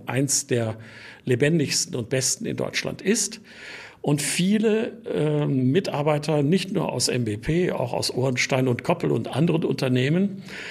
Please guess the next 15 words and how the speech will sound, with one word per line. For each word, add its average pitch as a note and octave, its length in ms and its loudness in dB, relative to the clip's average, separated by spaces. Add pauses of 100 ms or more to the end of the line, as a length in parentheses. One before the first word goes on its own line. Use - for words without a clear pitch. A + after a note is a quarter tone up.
(160)
haben C3 380 0
sich D3 260 0
dort C#3 520 0
mit C#3 360 -2
eigenen D3+ 420 2
Ideen B2+ 680 0
selbstständig B2 640 0
gemacht. - 420 -8 (400)
Das - 220 0
heißt, F#3 340 0 (380)
Hösch F#3 340 2 (320)
hat - 300 -4
mit C3 200 0
viel - 680 0
Attraktivität B2+ 1160 -2